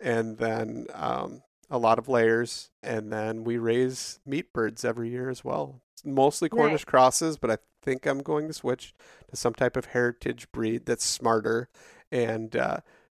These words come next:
Speaker 1: able to just free range, 'cause that's what I
Speaker 2: Yeah.
Speaker 1: want ultimately. Yeah.
Speaker 2: Do you know how you're gonna, what you're gonna do with the geese?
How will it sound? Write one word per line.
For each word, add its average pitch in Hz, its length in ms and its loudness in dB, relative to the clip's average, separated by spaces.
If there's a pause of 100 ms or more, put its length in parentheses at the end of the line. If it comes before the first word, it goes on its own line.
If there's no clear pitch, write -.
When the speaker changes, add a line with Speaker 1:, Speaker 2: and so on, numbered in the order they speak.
(120)
Speaker 1:
able 117 260 0
to 113 100 -10
just 110 260 -8
free - 220 -4
range, - 500 -14 (220)
'cause - 240 -8
that's - 200 -6
what 220 100 0
I 247 40 6
Speaker 2:
Yeah. 262 240 2
Speaker 1:
want 170 120 -8
ultimately. 117 600 -4 (220)
Yeah. 120 240 -4 (800)
Speaker 2:
Do 247 80 -4
you 285 100 2
know 294 260 4
how 254 160 6
you're 269 200 4
gonna, 240 640 4
what 226 160 4
you're 226 100 4
gonna 233 220 2
do 202 200 -6
with 226 200 -4
the 208 420 2
geese? 262 720 -6